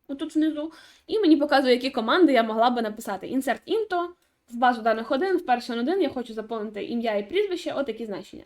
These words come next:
Apply. Запустили, є в нас така інформація, тепер я хочу дістати ці дані, знову натискаю Select,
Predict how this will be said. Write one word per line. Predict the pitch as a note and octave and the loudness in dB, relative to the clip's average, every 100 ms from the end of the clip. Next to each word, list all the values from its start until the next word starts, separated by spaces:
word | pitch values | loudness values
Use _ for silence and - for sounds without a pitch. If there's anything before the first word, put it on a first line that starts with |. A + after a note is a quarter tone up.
| D#3+ | -10
Apply. | G#3 C#3+ - _ _ _ _ _ _ _ _ | -10 -10 -14 _ _ _ _ _ _ _ _
Запустили, | C4+ D#4+ D#4 C4 - G#4 A#4 A4 A4 E4+ | 2 4 4 -6 -2 0 0 -2 -8 -10
є | A#3 A#3 F4 | -6 -2 0
в | |
нас | G4+ F4+ | 0 -2
така | F4+ E4+ | -2 0
інформація, | D#4+ D#4 D#4 D4 C#4 C#4 | 0 2 2 2 0 -2
тепер | B3 A#3+ C4 | -6 -2 -2
я | B3+ | 0
хочу | B3+ A#3 | -2 -4
дістати | G#3+ A#3+ C#4 F#4+ G#4 | -4 -4 0 0 -2
ці | G#4 | -4
дані, | E4 E4 D4+ C#4+ | 0 0 0 0
знову | C4 A#3 | -2 -2
натискаю | A3 A#3 A#3 A3 | -6 -4 -2 -2
Select, | - C#4 G#4 | 0 0 -2